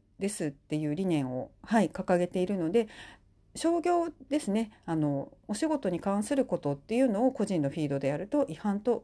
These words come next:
なってしまいます。なので、もしFacebookであれば、Facebookページ、ここは仕事をしていいよっていうページになっています。広告を出せたりね、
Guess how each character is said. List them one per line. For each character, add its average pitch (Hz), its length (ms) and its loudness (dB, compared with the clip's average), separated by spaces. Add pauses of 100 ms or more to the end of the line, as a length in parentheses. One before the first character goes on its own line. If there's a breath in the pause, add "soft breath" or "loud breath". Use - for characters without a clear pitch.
な 196 80 -2
っ 175 60 -6
て 147 100 -6
し 156 100 -8
ま 139 120 -2
い - 40 -8
ま - 140 -4
す。 - 100 -16 (440 loud breath)
な 339 80 2
の 320 100 8
で、 269 80 8
も 349 120 4
し 359 100 -4
Facebook 302 580 0
で 202 140 -2
あ 269 40 2
れ 262 120 6
ば、 254 100 2
Facebook 403 540 0
ペ 381 160 2
ー 247 40 2
ジ、 208 240 -4
こ 285 120 -8
こ 392 100 0
は 403 80 2
仕 370 120 -2
事 349 220 -2
を 359 80 2
し - 80 -14
て 370 160 -6
い 359 40 2
い 277 60 6
よ 277 120 6
っ 277 60 -6
て - 120 -4
い 196 40 2
う - 20 2
ペ 196 200 0
ー 180 40 -2
ジ 190 100 -4
に 185 80 -2
な 190 100 -2
っ 202 40 -4
て 160 120 -6
い 143 60 -2
ま 147 140 -2
す。 - 80 -16
広 208 180 -2
告 202 220 -6
を 180 60 -2
出 185 100 0
せ 175 140 -4
た 139 100 -6
り 139 100 -8
ね、 226 200 -8